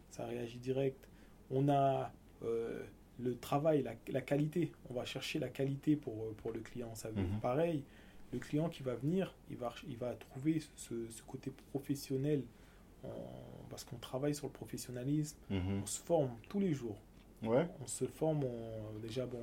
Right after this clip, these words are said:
Speaker 1: il y a les formations obligatoires.
Speaker 2: Mhm.
Speaker 1: D'accord, en tant que gestionnaire de patrimoine,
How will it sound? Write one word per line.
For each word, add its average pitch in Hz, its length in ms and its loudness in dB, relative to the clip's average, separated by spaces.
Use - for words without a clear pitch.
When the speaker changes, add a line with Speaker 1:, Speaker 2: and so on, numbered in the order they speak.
Speaker 1:
il 113 80 -8
y - 20 -8
a - 40 -4
les 110 80 -8
formations 113 460 -8
obligatoires. 110 680 -2
Speaker 2:
Mhm. 95 340 4
Speaker 1:
D'accord, 139 320 0
en 123 100 -2
tant 120 120 -6
que 113 100 -6
gestionnaire 117 340 -4
de 113 80 -4
patrimoine, 113 760 -4